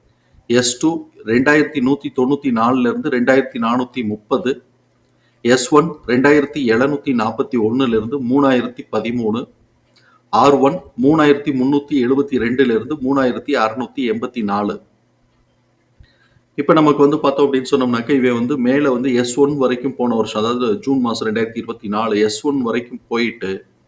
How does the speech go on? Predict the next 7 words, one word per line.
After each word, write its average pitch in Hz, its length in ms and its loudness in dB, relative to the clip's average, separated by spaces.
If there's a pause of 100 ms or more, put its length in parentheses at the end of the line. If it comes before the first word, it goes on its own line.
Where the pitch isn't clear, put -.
(480)
அப்படியே 151 380 2
கீழே 156 460 2
எஸ் 123 300 -4
த்ரீ 160 120 0
வரைக்கும் 127 360 2
கரெக்ஷன் 120 360 -6
எடுத்துட்டான். - 380 -12